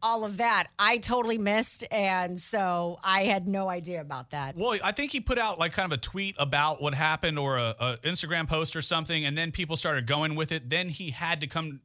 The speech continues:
Speaker 2: to tell more of the story because it was creating an uproar is kind of the way it s-, struck me. Now, the thing that bothered me was that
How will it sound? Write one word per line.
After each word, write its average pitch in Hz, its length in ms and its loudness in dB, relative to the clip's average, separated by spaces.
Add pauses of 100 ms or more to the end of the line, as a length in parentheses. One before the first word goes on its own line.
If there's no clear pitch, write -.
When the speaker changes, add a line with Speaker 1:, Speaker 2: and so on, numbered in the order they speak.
(160)
Speaker 2:
to 151 100 -6
tell 160 260 0
more 151 220 0
of 139 60 -2
the 131 60 -4
story 156 300 -2
because 139 300 -2
it 135 40 -2
was 123 120 -6
creating 139 500 0
an 117 160 0
uproar 123 400 -2
is 110 80 -6
kind 127 200 -2
of 120 60 -4
the 120 60 -4
way 120 180 -2
it 110 60 -4
s-, - 240 -8
struck - 380 -8
me. 127 260 -2 (300)
Now, 170 120 2
the 180 80 2
thing 247 200 0
that 131 160 0
bothered 160 400 0
me 131 240 0
was 123 180 -2
that 123 220 0